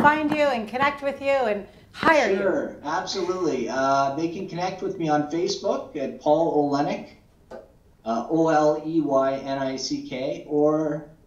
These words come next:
Speaker 2: uh, they can, uh, they can connect with me on I M D B as well,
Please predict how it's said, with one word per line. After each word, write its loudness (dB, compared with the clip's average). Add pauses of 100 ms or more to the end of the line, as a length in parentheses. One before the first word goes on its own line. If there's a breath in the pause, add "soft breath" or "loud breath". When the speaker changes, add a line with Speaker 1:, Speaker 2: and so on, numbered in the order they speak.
(240)
Speaker 2:
uh, 2
they -2
can, -2
uh, 0
they -2
can 0
connect 0
with -2
me 2
on 0
I -2
M -2
D -4
B 4
as -2
well, -6